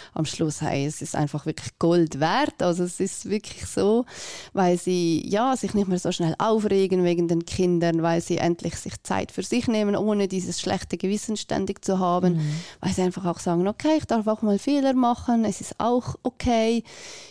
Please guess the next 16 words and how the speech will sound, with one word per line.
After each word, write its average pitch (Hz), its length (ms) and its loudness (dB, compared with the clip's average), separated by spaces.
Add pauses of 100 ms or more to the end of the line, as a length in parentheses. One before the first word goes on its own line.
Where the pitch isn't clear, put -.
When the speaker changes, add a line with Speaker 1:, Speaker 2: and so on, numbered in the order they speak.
Speaker 1:
Ja, 262 560 2
all 196 160 0
dieser 190 340 0
Stress, - 720 -2
der, 220 180 2
äh, 202 400 4 (220)
weniger 214 380 2
ist 208 220 0
und 190 160 0
eben, 190 300 0
was - 300 -6
ich - 60 -14
dir 196 140 -2
vorhin 190 280 0
gesagt 185 300 0
habe, - 100 -8